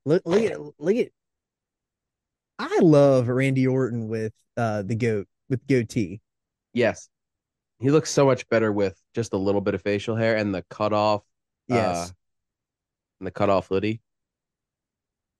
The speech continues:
Speaker 1: Now
Speaker 2: This is, like, peak Orton to me.
Speaker 1: Oh, yeah, for sure.
Speaker 2: Grizzled vet. Doesn't
Speaker 1: Grizzled
Speaker 2: do a
Speaker 1: young
Speaker 2: ton of
Speaker 1: vet.
Speaker 2: bumping.
Speaker 1: Mm-mm.
Speaker 2: Someone is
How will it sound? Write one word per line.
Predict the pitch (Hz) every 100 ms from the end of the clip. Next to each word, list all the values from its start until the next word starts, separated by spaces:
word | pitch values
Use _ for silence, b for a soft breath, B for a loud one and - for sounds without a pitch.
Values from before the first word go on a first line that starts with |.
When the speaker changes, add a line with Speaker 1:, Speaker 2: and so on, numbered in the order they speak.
| _ -
Speaker 1:
Now | 160 160 160
Speaker 2:
This |
is, | 147
like, | 156 131 _
peak | - 139 123
Orton | 113 107 95 92
to |
me. | 92 90 - _ _ -
Speaker 1:
Oh, | 139
yeah, | 123 113 92 101 _ _ _ _
for | 147
sure. | 120 -
Speaker 2:
Grizzled | 147 151 151 143
vet. | 120 120 117 - 127 - _ _ _ -
Doesn't | 117 131
Speaker 1:
Grizzled | 143
Speaker 2:
do | 139 135
a |
Speaker 1:
young | 131 135
Speaker 2:
ton | 131
of |
Speaker 1:
vet. | 110
Speaker 2:
bumping. | 117 107 104 104 104 _ _ _ _ _ _ _ _ _ -
Speaker 1:
Mm-mm. | 131
Speaker 2:
Someone | 123 156 160 151
is | 135 117